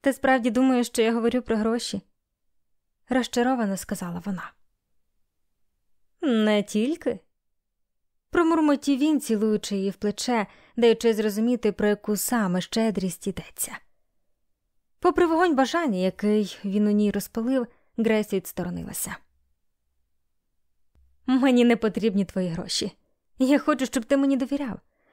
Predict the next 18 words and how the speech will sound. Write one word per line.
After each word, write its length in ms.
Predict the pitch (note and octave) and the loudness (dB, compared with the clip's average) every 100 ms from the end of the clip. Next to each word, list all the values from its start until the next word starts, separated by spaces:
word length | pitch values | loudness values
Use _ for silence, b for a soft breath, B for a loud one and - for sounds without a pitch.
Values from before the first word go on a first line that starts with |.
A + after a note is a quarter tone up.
| b - | b -2
Хочу, 240 | E4 D#4 | 0 2
щоб 200 | D4 D4 | -2 -2
ти 140 | D#4 | 0
повірив 500 | D4+ C#4+ A#3+ D4 A#3 | 2 2 2 2 2
у 40 | A3 | 2
мою 260 | A3+ A#3+ | 2 2
непричетність. 920 | A#3 A3 B3 - B3 G3 - - - - _ _ _ _ | 0 0 -6 -8 -12 -12 -12 -14 -14 -20 _ _ _ _
Напевно, 420 | B3+ B3+ C4 C4 B3 | 0 4 4 4 2
існують 460 | A#3+ E4 D#4 A3+ | 0 0 0 0
якісь 300 | A3 B3+ A#3+ | 0 0 0
докази 560 | A3 D4+ - F#3+ G#3+ G3+ b b b | 0 -2 -2 -2 0 -2 b b b
того, 280 | C4+ G3+ A#3+ | 0 2 2
що 140 | B3+ | 0
я 160 | A#3 A#3 | 0 2
не 200 | A#3 - | 2 0
отримувала 680 | B3+ - B3+ C4 G3 F#3+ F#3+ | -4 -2 0 2 0 0 -2
цих 260 | - G#3+ F#3+ | -2 -4 -2
грошей. 440 | B3 F#3+ - - | -4 -6 -8 -12